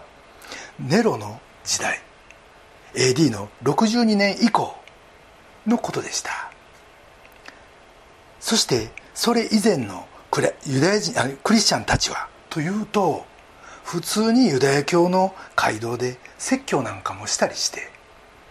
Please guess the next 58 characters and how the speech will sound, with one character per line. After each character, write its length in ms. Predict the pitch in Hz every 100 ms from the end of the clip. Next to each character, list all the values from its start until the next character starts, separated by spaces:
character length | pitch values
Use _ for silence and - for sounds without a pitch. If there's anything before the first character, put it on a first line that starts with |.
| - - -
周 180 | 185 226
り 80 | 226
か 120 | 196
ら 80 | 120
は 180 | - - - - - - -
「ち 120 | -
ょ 20 | 220
っ 40 | 220
と 80 | -
変 180 | - 175
わ 80 | 156
っ 60 | -
た 80 | -
や 120 | 127
つ 120 | -
ら 120 | - -
だ 100 | -
な」 240 | - - - - -
ぐ 140 | 208 277
ら 120 | 226
い 80 | 135
の 200 | 117 120 - -
位 60 | -
置 120 | -
づ 140 | 110
け 120 | - 131
で 240 | 160 170 - - - -
い 60 |
ま 120 | - -
し 100 | -
た。 240 | - - - - - - - - - - -
だ 220 | 139 214
か 160 | - 143
ら 380 | 139 123 95 - - - - - - - - -
正 220 | - 117
式 200 | - 208
な 100 | -
破 180 | - 107
門 240 | 104 120 - - - -
と 100 | -
い 100 | 110
う 60 |
の 80 | 107
は 180 | - - - - -
こ 120 | -
の 120 | 247
時 100 | 226
代 160 | 233 226
に 80 | 202
は 180 | - - - - - - - -
な 160 | 131 202
か 120 | 196
っ 60 | -
た 100 | -
わ 80 | -
け 80 | -
で 80 | -
す。 240 | - -